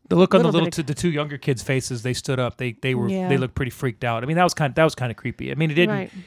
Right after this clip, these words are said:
Speaker 1: you know, I didn't wanna turn it off, but I was like, "Wow, that's pretty good acting by those little kids. It's good,
Speaker 2: Yeah.
Speaker 1: good, good job."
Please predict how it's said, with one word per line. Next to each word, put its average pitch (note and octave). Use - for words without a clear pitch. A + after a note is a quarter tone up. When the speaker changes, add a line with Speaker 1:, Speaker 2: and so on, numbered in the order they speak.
Speaker 1:
you E3
know, D#3+
I D#3+
didn't D#3+
wanna C#3+
turn D#3+
it B2+
off, C#3
but C#3
I C3
was A#2+
like, A#2+
"Wow, C3+
that's -
pretty C#3+
good A#2
acting C3
by A#2+
those A#2
little A2
kids. A#2+
It's A#2+
good, G#3+
Speaker 2:
Yeah. G3
Speaker 1:
good, A#2+
good B2+
job." B2